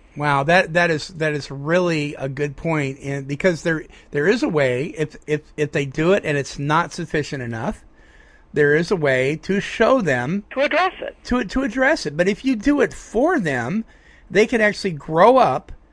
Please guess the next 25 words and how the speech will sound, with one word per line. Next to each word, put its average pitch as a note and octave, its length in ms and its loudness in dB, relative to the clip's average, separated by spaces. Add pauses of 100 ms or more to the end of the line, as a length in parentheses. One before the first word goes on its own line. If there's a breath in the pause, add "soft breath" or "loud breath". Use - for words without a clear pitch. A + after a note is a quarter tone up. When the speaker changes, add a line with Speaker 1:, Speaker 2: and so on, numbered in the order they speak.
(180 soft breath)
Speaker 1:
And, G#3 280 -2
you G#3+ 80 2
know, A3 80 4
we're G#3+ 140 4
living D#4+ 260 4
in F#3+ 120 2
a D#3 60 0
society, C#3+ 760 -2 (320 soft breath)
re-, C#3 200 -8
particularly B3+ 420 0
right C#3 260 -2
now, C3 560 2 (460 soft breath)
where E3+ 180 4
we're D3 200 -2
told A#3+ 420 6
that C3 160 -2
the D3 60 -4
government's E3+ 480 2
gonna D3 180 -2
rescue D3+ 480 2
you B2+ 240 -2
in C3+ 80 -2
every D3+ 260 0
situation. C#3 880 -4
And, C#3+ 240 -4